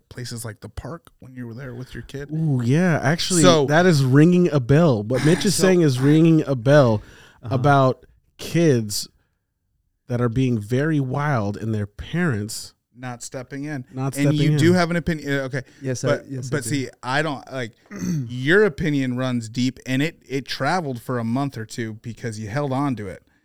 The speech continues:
Speaker 1: So there was
Speaker 2: He's right.
Speaker 3: <laughs> Yeah, so if, if I'm not going to walk up to a parent if their kid is, like, just
Speaker 1: Why wouldn't you?
Speaker 3: Why wouldn't I?
Speaker 1: Yeah.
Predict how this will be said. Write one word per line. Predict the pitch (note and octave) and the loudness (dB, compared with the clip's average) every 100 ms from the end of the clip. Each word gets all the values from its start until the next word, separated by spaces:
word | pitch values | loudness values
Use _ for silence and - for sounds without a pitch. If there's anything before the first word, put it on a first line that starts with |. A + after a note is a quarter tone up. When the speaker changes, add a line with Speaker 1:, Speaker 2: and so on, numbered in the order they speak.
| _ _ | _ _
Speaker 1:
So | - C#3+ | -8 -4
there | C#3 C#3+ | -2 0
was | D3 C#3 A#2 - _ - | 0 -2 -6 -14 _ -2
Speaker 2:
He's | A2+ | 0
right. | A2+ D3 D3+ C#3 _ _ _ _ | 2 2 2 0 _ _ _ _
Speaker 3:
<laughs> | - - - | -20 -20 -4
Yeah, | D#3+ A3 F3 F#3 | -2 0 0 0
so | D3 F3 C#3 D3+ | 0 0 -2 -2
if, | C#3 B2 _ _ | -6 -6 _ _
if | C#3 C3 _ _ | -12 -12 _ _
I'm | C3+ D#3 | -8 -6
not | D3+ C3+ | -8 -8
going | C3 | -6
to | A#2 | -6
walk | A2+ A2 | -6 -8
up | A2+ - | -12 -14
to | A2 | -16
a | |
parent | G2 A#2 A#2 | -14 -12 -12
if | G#2 - | -14 -12
their | A2 | -14
kid | G2+ - A2 | -14 -12 -10
is, | G#2 G2+ - | -10 -12 -12
like, | G#2 G2 - | -12 -12 -16
just | - G2+ - - _ - | -18 -18 -18 -20 _ -6
Speaker 1:
Why | C#3 | -2
wouldn't | C#3+ C3+ C#3 | 0 -2 -6
you? | G#2+ G2+ _ _ _ _ | -10 -14 _ _ _ _
Speaker 3:
Why | A2+ | -8
wouldn't | A2+ G#2 G#2+ A#2+ | -8 -8 -8 -10
I? | G#2 C3 | -14 -8
Speaker 1:
Yeah. | B2+ | -8